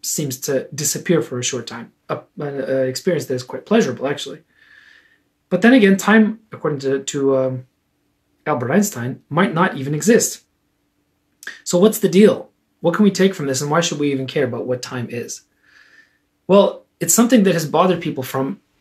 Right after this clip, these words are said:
uh, for a very long time, from pretty much the beginning of history. If we look at,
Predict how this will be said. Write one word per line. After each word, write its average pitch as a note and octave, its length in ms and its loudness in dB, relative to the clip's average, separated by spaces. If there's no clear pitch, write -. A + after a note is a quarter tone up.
uh, C3+ 60 -4
for D#3 240 0
a C#3 80 2
very E3+ 160 4
long B2 220 -2
time, A#2+ 180 -8
from B2 280 -12
pretty D#3+ 140 -4
much D3 160 -4
the C3 80 -16
beginning C3+ 320 -4
of A#2+ 80 -10
history. C3 320 -4
If A#2+ 100 -8
we E3+ 80 0
look G#3+ 220 6
at, E3+ 240 2